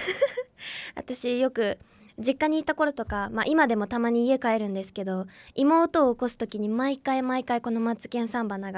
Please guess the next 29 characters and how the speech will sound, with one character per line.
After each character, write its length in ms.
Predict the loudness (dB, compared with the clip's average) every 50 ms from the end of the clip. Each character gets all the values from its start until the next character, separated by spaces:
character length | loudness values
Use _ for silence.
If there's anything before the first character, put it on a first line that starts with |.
| -8 -8
す 160 | -8 -8 -10
ん 40 | -8
で 100 | -10 -12
す 140 | -12 -10
よ。 200 | -10 -8 -10 -10 -12 _ _ _ _ _ _ -20 -20 -14 _
マ 100 | -4 -4 -2
ツ 60 | 0
ケ 120 | 0 0
ン 40 | 0
サ 100 | 0 2
ン 60 | 2
バ 100 | 2 0
ツ 240 | 0 -2 0 0 0
ー 40 | 0
か 140 | 0 -4 -6
な？ 180 | -8 -8 -10 _ _ _ _ _ _ _ -6
マ 100 | -6 -6
ツ 100 | -4 -2
ケ 120 | -2 -2
ン 40 | 0
サ 120 | 0 0
ン 80 | 0 0
バ 100 | 0 -2
ツ 320 | -2 -2 -2 -2 -2 -4 -6 _ _ _ _ _ -10
ー 100 | -8 -8
流 120 | -8 -8
す 120 | -10 -10 -12
の 100 | -14 -14
よ。 80 | -16